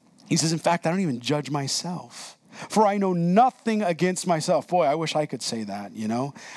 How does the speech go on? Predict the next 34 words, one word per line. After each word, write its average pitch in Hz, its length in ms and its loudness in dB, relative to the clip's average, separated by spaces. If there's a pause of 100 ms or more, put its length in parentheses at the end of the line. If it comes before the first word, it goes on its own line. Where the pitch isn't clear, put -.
"Yet 185 180 4
I 214 260 4
am 240 140 -2
not 208 280 2
justified 160 720 2
by 120 160 0
this." 110 220 -4
We 208 100 4
read 226 240 4
Romans. 185 500 0
What 175 120 0
do 202 60 0
you 196 60 0
tell 202 200 2
us? 139 140 -6
Romans 160 280 0
one 175 160 0
sixteen 180 400 -4
and 165 100 -2
seventeen. 151 600 -4 (320)
He's 196 200 -4
justified 147 480 -2
by 120 160 -4
faith. - 680 -6 (960)
He 175 120 -2
says, 156 160 -2
"But 139 180 -2
he 190 220 0
who 185 120 0
judges 147 460 -2
me 110 140 -2
is 104 100 -4
the 104 100 -8
Lord." 104 540 -10